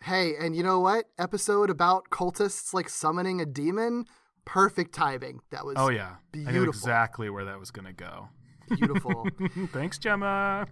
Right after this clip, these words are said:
Speaker 1: Thank you. If you would like to submit some words, you can just become a patron at any level. And every month, we allow our patrons to submit,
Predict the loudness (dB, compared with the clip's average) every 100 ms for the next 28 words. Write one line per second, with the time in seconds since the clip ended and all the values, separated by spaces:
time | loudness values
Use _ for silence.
0 | -8 -8 -6 -2 2 4 4 2 0 0
1 | 0 -2 -4 -6 -6 -6 -2 0 2 0
2 | -4 -10 -10 -6 -4 0 -2 0 -4 -2
3 | -2 2 2 0 -4 -6 -6 -6 -4 -4
4 | -2 0 2 2 0 -10 -4 -2 0 -2
5 | 0 2 2 0 -6 -6 -8 -8 -10 -8
6 | -8 -6 -8 -10